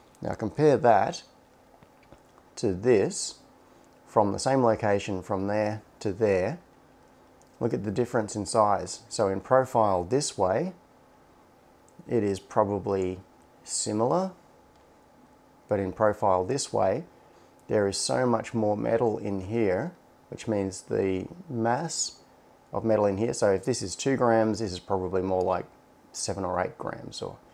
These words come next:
something. It's gonna be a, a few times the mass of this one, just because it's so much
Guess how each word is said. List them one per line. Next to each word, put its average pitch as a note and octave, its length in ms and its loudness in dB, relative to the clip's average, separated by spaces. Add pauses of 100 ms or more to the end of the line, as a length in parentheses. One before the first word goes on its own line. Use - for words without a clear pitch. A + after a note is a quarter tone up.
(280)
something. A2 460 2
It's A2+ 120 -4
gonna C#3+ 180 4
be A2 160 4
a, G2+ 80 2 (260)
a A2+ 60 -4
few B2+ 240 0
times G2+ 720 -4 (360)
the A2 180 -2
mass G2+ 360 -2
of F#2 160 -6
this G#2 260 -6
one, G2 280 -4 (800)
just - 180 -4
because A2 240 -4
it's - 140 -6
so G#2 160 0
much F#2+ 320 -6